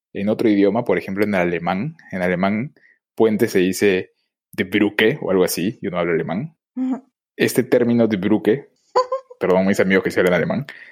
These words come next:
Speaker 1: este, <laughs> es un, es un sustantivo femenino. Y cuando a las personas que hablan ese idioma como lengua, como primera lengua,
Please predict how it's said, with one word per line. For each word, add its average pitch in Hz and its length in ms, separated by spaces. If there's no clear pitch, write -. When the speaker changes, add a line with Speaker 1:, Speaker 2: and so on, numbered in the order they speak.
Speaker 1:
este, 135 360
<laughs> - 1120
es 110 160
un, 120 320
es 117 180
un 131 280
sustantivo 113 880
femenino. 101 920
Y 107 100
cuando 92 400
a 87 40
las 80 140
personas 131 420
que 95 460
hablan 101 600
ese 95 260
idioma 90 440
como 82 320
lengua, 85 720
como 95 180
primera 92 280
lengua, 95 440